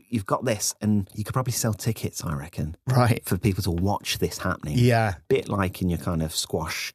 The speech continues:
Speaker 1: court,
Speaker 2: Yeah,
Speaker 1: racquetball
Speaker 2: yeah,
Speaker 1: court
Speaker 2: 'cause it's
Speaker 1: type
Speaker 2: got,
Speaker 1: thing.
Speaker 2: it's got glass
Speaker 1: Glass,
Speaker 2: walls.
Speaker 1: glass
Speaker 2: It's got
Speaker 1: sides.
Speaker 2: glass walls.
Speaker 1: Yeah. I, I know this ride is, um, crucial.
Speaker 2: Yeah.
Speaker 1: Uh, to, the sort of, the naming of the ride is crucial to
Speaker 2: Yeah.
Speaker 1: S-, S-, Sadio Mane, but I wondered if, similarly to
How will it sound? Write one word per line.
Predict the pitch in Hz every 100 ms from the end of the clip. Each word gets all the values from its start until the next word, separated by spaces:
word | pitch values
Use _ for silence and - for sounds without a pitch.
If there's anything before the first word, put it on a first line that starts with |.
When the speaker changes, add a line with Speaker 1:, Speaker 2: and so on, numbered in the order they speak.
| -
Speaker 1:
court, | 87 76 92 - 120
Speaker 2:
Yeah, | 123 120 113
Speaker 1:
racquetball | 131
Speaker 2:
yeah, | 135
Speaker 1:
court | 151
Speaker 2:
'cause | 151 135
it's | 151
Speaker 1:
type | 156
Speaker 2:
got, |
Speaker 1:
thing. | 151 143
Speaker 2:
it's | 135
got | 208
glass | 147 147 131
Speaker 1:
Glass, | 143
Speaker 2:
walls. | 175 117 -
Speaker 1:
glass | 175 -
Speaker 2:
It's | 143
got | 196 202
Speaker 1:
sides. | 202
Speaker 2:
glass | 240 208
walls. | 233 277 202 -
Speaker 1:
Yeah. | 156 170 107
I, | 110 123 113 85
I | 120
know | 135 131
this | 107 -
ride | 113 107
is, | 98 90 -
um, | 92 87 85 85
crucial. | - 120 104 - 90 78
Speaker 2:
Yeah. | 127 113 95 - -
Speaker 1:
Uh, | 90 80 80 67
to, | - - -
the | 101 95 87
sort | 98
of, | 85 -
the | 98
naming | 95 95 98 90 80
of |
the | 76
ride | 76 73
is | 73
crucial | - 85 76 -
to | - 123
Speaker 2:
Yeah. | 127 120
Speaker 1:
S-, | 98 -
S-, | - -
Sadio | 85 80 80
Mane, | 80 78 73
but | -
I | 113
wondered | 117 117 110
if, | 104 - _ _ _ _ -
similarly | - - 139 139 131 110
to | - - 104 98